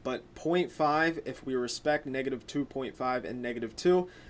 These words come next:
the equilibrium is your price target and a place to frame a long for a continuation off of. Now moving up, negative four is where price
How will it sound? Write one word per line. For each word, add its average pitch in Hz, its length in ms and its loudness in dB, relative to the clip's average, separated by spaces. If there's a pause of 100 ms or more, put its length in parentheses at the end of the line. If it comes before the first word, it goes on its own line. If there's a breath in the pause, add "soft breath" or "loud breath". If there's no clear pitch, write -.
(140 loud breath)
the 135 260 -2
equilibrium 135 840 2
is 123 200 -2
your 123 140 0
price 120 380 -2
target 123 520 -4
and 143 520 2 (100)
a 131 400 0 (420)
place 143 500 2
to 135 180 -4
frame 131 480 -2
a 127 220 2
long 135 520 0
for 120 220 -4
a 120 60 -4
continuation 127 760 0
off 113 220 -6
of. 95 160 -4 (340 loud breath)
Now 117 140 -4
moving 139 340 2
up, 151 260 4 (160)
negative 151 600 2
four 160 480 6
is 120 320 -2
where 131 500 2 (300 loud breath)
price 151 640 2